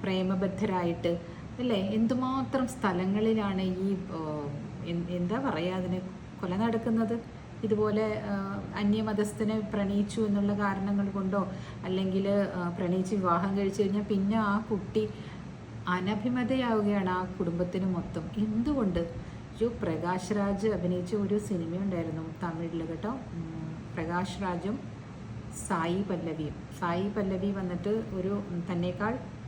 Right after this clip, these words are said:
കാസ്റ്റിൽ കുറഞ്ഞ ഒരു പയ്യനെ വിവാഹം കഴിച്ചു എന്ന് പറഞ്ഞിട്ട് ഇവ-, ഇവളെ വീട്ടിൽ കയറ്റില്ല. എന്നിട്ട് പക്ഷെ നല്ല, ഇവരുടെ വീട് എന്ന് പറഞ്ഞാൽ സാധാരണ വീട്, ആ, ഒരു ഗ്രാമത്തിൽ, ഈ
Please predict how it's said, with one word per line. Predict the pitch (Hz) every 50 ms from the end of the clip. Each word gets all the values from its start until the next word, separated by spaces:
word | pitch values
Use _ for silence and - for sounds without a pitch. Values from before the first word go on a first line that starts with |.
| - - - - - - - - - -
കാസ്റ്റിൽ | 185 175 175 185 180 - - - 214 226
കുറഞ്ഞ | 226 - 208 180 170 170 175 196 202 196
ഒരു | 185 185 185 190
പയ്യനെ | 170 160 165 170 175 190 190 185
വിവാഹം | 170 175 160 165 180 175 180 185
കഴിച്ചു | 180 165 160 - - - 190 180 156 165
എന്ന് | 160 165 180 180
പറഞ്ഞിട്ട് | 180 170 160 156 160 147 - 185 185
ഇവ-, | 165 - - 170 165 160
ഇവളെ | 151 156 165 156 175 196 208 196 - 170
വീട്ടിൽ | 165 160 - 175 180 185 -
കയറ്റില്ല. | 180 165 160 - 160 156 139 120 - - - - - - - - - - - 185 175
എന്നിട്ട് | 175 190 196 196 226 - -
പക്ഷെ | 202 196 - 269
നല്ല, | 294 269 254 269 294 285 - - - - - - - 208 185
ഇവരുടെ | 180 214 214 294 320
വീട് | 311 302 302 269
എന്ന് | 294 311 330
പറഞ്ഞാൽ | 320 339 339 - 320
സാധാരണ | 277 262 247 - 277 269 262 269 269 262 269 311 320 285
വീട്, | 233 196 175 156 160 - - - - 202
ആ, | 190 190
ഒരു | 190 180 170 180
ഗ്രാമത്തിൽ, | 180 170 165 165 165 156 - 170 151 156 139 - - 180
ഈ | 175